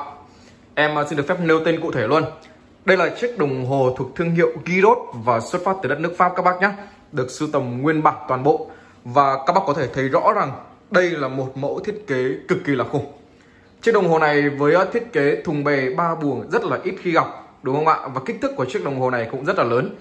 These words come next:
Chiều cao sẽ là năm mươi bảy và phần bề ngang sẽ là năm mươi xăng ti mét các bác nhé. Nhờ một cái phần chiều ngang rộng như thế thì chúng ta có thể thấy rõ được các cái phần buồng ở hai bên cánh được chia ra rất là rõ lên. Thùng bề, ba buồng, cánh sóng và đặc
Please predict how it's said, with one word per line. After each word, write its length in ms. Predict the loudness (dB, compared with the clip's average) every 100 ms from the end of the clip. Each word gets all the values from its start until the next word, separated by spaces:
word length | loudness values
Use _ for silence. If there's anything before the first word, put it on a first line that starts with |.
| -20 -20 -6
Chiều 180 | 0 4
cao 240 | 4 2 0
sẽ 60 |
là 60 | -4
năm 200 | -4 -2
mươi 100 | 0
bảy 140 | 0 0
và 60 | -8
phần 180 | -8 -4
bề 160 | -4
ngang 300 | 0 0 0 -2
sẽ 200 | -12 -12
là 140 | -6 -6
năm 320 | 0 0 0
mươi 100 | -4
xăng 180 | -6 -8
ti 100 | -6
mét 140 | -6 -2
các 80 |
bác 160 | -2 0
nhé. 100 | -2 -2 -12 -20 -20 _ _ _ _ _ _ -4
Nhờ 220 | 4 4
một 120 | 2 -4
cái 100 | 0
phần 140 | -2
chiều 160 | 2 2
ngang 200 | 2 2
rộng 140 | -2
như 60 | 0
thế 160 | 0 0
thì 60 | -2
chúng 140 | -6 0
ta 120 | 0
có 80 | 0
thể 180 | -4
thấy 200 | -4 -4
rõ 240 | -2 2 2
được 360 | 2 -2 -2
các 140 | -2 -2
cái 100 | -2 -2
phần 360 | -2 -2 -6 -10
buồng 280 | 2 2 2
ở 60 | 0
hai 180 | 0 0
bên 160 | 0
cánh 200 | 0 -2
được 100 | -4 -4
chia 280 | 2 2
ra 280 | 4 2 2 2
rất 60 |
là 80 | 2
rõ 140 | 4
lên. 160 | 2 0 -2 -16 -20 _ _
Thùng 220 | -2 0 4
bề, 400 | 4 2 -6 -14 -20 _
ba 240 | 0 2 2
buồng, 360 | -2 -4 -6 -12 -4
cánh 160 | -2
sóng 380 | 0 0 0 -4
và 100 | -2
đặc 120 | -2